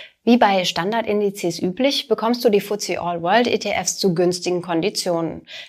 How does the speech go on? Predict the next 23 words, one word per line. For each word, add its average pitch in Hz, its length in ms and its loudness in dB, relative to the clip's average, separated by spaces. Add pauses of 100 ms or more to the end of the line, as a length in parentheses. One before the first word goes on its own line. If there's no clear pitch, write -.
(140)
nämlich 247 400 4
schon 208 160 -2
ab 190 220 -4
null 202 300 0
Komma 196 300 -6
zwei 180 360 -2
zwei 175 280 -8
Prozent 170 480 -8
Gesamtkostenquote 175 1080 -4
pro 180 300 -4
Jahr. 185 320 -4 (420)
Damit 302 380 4
gehören 226 260 4
sie 208 120 4
zu 202 140 -4
den 185 180 0
eher 175 220 0
preisgünstigen 170 880 -2
Welt-E 170 300 0
T 175 140 -8
Fs - 220 -6
am 175 180 -6
Markt. - 440 -12